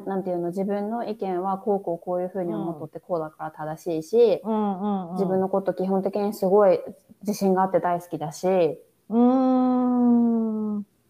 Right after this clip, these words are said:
Speaker 1: 教育なんだろうなって、文化なんだろうなって思うんだけど、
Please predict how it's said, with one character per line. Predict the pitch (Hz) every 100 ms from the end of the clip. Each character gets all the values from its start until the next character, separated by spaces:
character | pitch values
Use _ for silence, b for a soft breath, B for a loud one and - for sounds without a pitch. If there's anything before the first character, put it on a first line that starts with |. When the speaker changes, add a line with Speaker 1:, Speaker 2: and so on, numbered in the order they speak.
| _ _ _ _ _ _ _ -
Speaker 1:
教 | 214 202
育 | 220
な | 233 226
ん | 196
だ | 196
ろ | 196 185
う |
な | 196 247
っ | 247
て、 | 190
文 | 220 214
化 | 196
な | 190
ん |
だ | 175
ろ | 170
う |
な | 185
っ | 220
て | 196
思 | 190
う | 190
ん |
だ | 170
け | 170 165
ど、 | 233 262 185 147 -